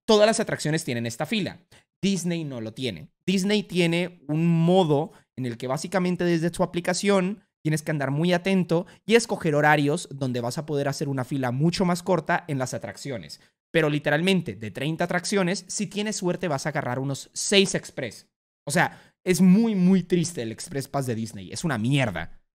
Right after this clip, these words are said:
Creo que es un gran, eh, en, en esto Universal tiene una gran ventaja.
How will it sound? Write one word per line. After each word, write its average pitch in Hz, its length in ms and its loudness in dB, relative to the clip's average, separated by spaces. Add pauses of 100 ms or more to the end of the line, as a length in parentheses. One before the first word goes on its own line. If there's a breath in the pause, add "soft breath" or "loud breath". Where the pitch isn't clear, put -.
(180)
Creo 190 220 2
que 190 120 2
es 165 120 0
un 180 100 4
gran, 175 300 4
eh, 143 160 -8 (220)
en, 156 260 -10
en 156 160 0
esto 180 220 -2
Universal 170 500 -4
tiene 156 140 -2
una 139 120 -2
gran 123 220 -2
ventaja. 110 480 -8